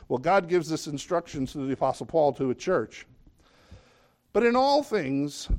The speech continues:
approving ourselves as ministers of God, in much pra-, patience, in afflictions, in necessities, in distresses,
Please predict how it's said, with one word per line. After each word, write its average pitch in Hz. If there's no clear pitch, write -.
approving 220
ourselves 143
as 131
ministers 175
of 165
God, 107
in 160
much 151
pra-, 160
patience, -
in 139
afflictions, 190
in 131
necessities, 117
in 185
distresses, 151